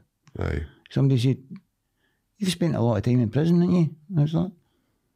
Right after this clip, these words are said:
Speaker 2: "How do you know that?" He said, "Just by the way you've painted your house."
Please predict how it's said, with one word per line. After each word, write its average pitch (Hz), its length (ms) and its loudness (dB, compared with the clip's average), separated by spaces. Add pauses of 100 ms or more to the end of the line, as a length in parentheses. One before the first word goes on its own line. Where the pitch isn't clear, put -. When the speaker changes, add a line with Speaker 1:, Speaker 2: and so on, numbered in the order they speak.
(200)
Speaker 2:
"How 233 80 0
do 233 180 0
you 113 300 2
know 104 120 2
that?" 135 300 0 (180)
He 135 140 -10
said, - 40 -14 (420)
"Just - 160 -10
by 135 140 -2
the 117 100 0
way 110 60 0
you've 110 180 -2
painted 113 320 0
your 110 100 0
house." 165 280 -4